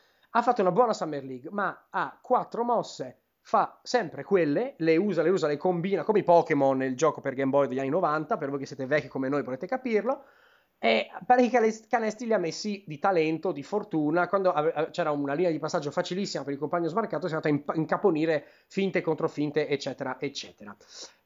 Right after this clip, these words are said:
Giustamente, eh, mi facevi notare prima nella nostra chiacchierata pre, eh, pre-podcast che non avrà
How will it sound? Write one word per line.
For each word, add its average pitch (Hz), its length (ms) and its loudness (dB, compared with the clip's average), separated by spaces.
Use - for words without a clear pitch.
Giustamente, 269 720 4
eh, 180 80 -4
mi 180 80 4
facevi 202 240 4
notare 196 300 4
prima 196 240 2
nella 143 100 4
nostra 151 360 2
chiacchierata 170 580 0
pre, 165 300 6
eh, 131 260 4
pre-podcast 202 1200 0
che 262 260 4
non 175 180 6
avrà 208 240 2